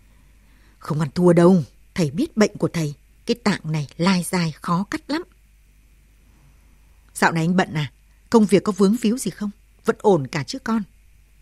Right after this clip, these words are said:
"Vẫn ổn mà thầy, sao thầy lại hỏi thế?" "Là lâu không thấy anh về, thầy đoán là bận. Với lại đợt này đài báo vô tuyến rộ lên chuyện đơn thư khiếu nại, sai phạm tiêu cực, mất đoàn kết, kỷ luật,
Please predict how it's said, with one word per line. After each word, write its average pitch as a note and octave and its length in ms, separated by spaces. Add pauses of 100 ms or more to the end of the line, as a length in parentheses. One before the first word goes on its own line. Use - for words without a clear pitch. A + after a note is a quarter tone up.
(1160)
"Vẫn F3+ 100
ổn F3 240
mà D#3+ 80
thầy, F3+ 260 (280)
sao G3+ 140
thầy E3+ 160
lại C#3+ 100
hỏi D#3 260
thế?" G#3+ 260 (1500)
"Là E3 180
lâu E3+ 220
không F#3+ 160
thấy G3+ 120
anh G#3 80
về, D#3 400 (100)
thầy F3 100
đoán E3 320
là C#4+ 60
bận. E3+ 180 (420)
Với F#3+ 160
lại F3+ 120
đợt D#3 220
này D3 220
đài D3 320
báo F#3 360
vô F3+ 140
tuyến F#3 340 (120)
rộ E3+ 320
lên E3 220
chuyện - 240
đơn F#3+ 240
thư F#3 160
khiếu F#3 280
nại, A#3 260 (320)
sai F3+ 280
phạm - 300
tiêu G3 160
cực, E3 240 (300)
mất F3+ 240
đoàn D#3 200
kết, - 460
kỷ F3 180
luật, D#3+ 240